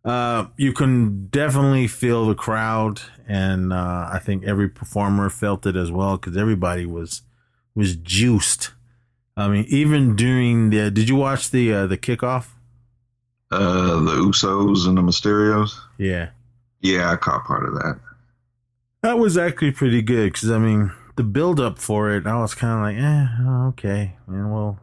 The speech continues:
Speaker 1: we'll see." But, I mean, I thought they did pretty good. All right, here, here's a question. Dominic Mysterio. Do you think they just moved him forward because of who his dad is?
Speaker 2: Yes, <laughs> absolutely.
Speaker 1: <laughs>
Speaker 2: Um,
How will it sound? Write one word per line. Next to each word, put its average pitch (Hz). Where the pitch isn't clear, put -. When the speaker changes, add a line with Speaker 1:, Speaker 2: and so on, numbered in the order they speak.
Speaker 1:
we'll 98
see." 98
But, 87
I 123
mean, 120
I 131
thought 143
they 113
did 104
pretty 104
good. 98
All 113
right, 113
here, 151
here's 156
a 135
question. 92
Dominic 131
Mysterio. 85
Do 127
you 147
think 160
they 170
just 151
moved 135
him 127
forward 127
because 113
of 107
who 110
his 95
dad 95
is? 107
Speaker 2:
Yes, -
<laughs> -
absolutely. -
Speaker 1:
<laughs> -
Speaker 2:
Um, 98